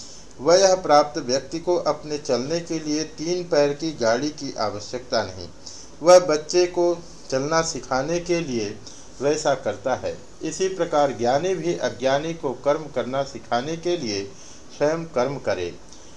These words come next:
वह अज्ञानी में बुद्धि भेद पैदा न करे। जैसे बच्चा तीन पैर की गाड़ी का सहारा लेकर चल रहा है और हम कहना शुरू कर दें,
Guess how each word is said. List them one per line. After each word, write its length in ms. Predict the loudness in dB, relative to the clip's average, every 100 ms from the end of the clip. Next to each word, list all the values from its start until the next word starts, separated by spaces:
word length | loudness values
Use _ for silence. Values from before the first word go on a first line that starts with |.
| -10 4
वह 180 | 4
अज्ञानी 640 | 6 2 4 6 6 4 0
में 280 | -2 -4 -8 -16 -12
बुद्धि 360 | -2 -2 0 -2
भेद 320 | 2 2 2
पैदा 300 | 0 2 2
न 180 | 2 -2
करे। 340 | -2 -2 -2 -6 -12 -16 -16 -16 -16 2
जैसे 340 | 6 6 6 2
बच्चा 360 | 2 2 2
तीन 400 | 2 0 -2 0
पैर 200 | 2 2
की 160 | 0 -4
गाड़ी 380 | 2 2 2 0
का 180 | -2
सहारा 460 | -2 0 2 4 2
लेकर 340 | 0 -2 -2 -2 -2
चल 100 | -2
रहा 300 | -2 0 0
है 260 | -2 -6 -10 -18 -18 -14 0
और 200 | 0 2
हम 180 | 0 0
कहना 380 | 0 0 0 -2
शुरू 300 | 0 0 2
कर 180 | 2
दें, 260 | 2 -4